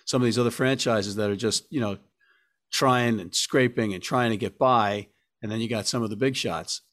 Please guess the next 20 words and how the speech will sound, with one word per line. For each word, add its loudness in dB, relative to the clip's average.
There 4
is 4
a 2
salary 4
cap -4
in -8
the -10
league, -12
so -8
that -8
kinda -2
helps, -6
keeps -8
things -8
even. -4
And -8
I -6
know 0
that, 0
um, -2